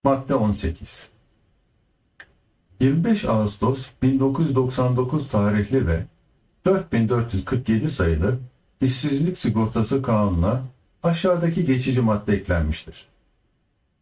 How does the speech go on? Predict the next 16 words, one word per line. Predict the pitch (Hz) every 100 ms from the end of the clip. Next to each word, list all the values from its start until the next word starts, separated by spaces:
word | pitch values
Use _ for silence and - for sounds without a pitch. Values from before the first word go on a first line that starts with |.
| _
Geçici | 110 104 113 127
madde | 104 90 - 127 139 -
otuz | 101 - 82
beş. | 73 67 - _ _ _ _ _ _ _ _ _ _ _
İmalat | 131 147 156 170 196 202
sanayi | - 120 110 123
sektöründe | 156 - 110 - 98 90 76 92 131 135 _ _ -
istihdamı | 127 - 135 - 143 143 170
koruma | - 120 120 143
ve | 117 127
artırma | - 107 - 123 131
amacıyla | 101 95 85 87 80 120 131 - _ _ _
bu | 214
sektörlerde | 202 - 120 117 104 95 92 85 101
faaliyet | 101 98 92 101 135 131
yürüten | 98 95 90 82